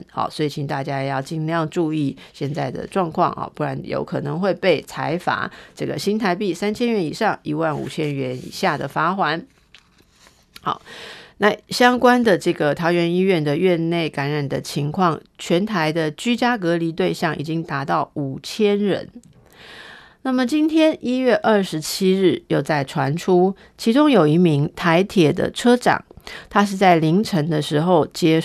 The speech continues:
接受到这个隔离的通知，那他就即刻进行了居家隔离。那么他被这个隔离的原因不是去这个桃医或是探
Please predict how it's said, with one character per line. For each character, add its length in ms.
接 240
受 180
到 220
这 100
个 140
隔 320
离 240
的 140
通 360
知， 400
那 100
他 140
就 120
即 220
刻 240
进 240
行 160
了 140
居 200
家 240
隔 300
离。 260
那 140
么 320
他 380
被 320
这 160
个 140
隔 280
离 160
的 280
原 340
因 240
不 380
是 420
去 460
这 120
个 180
桃 300
医 300
或 180
是 400
探 380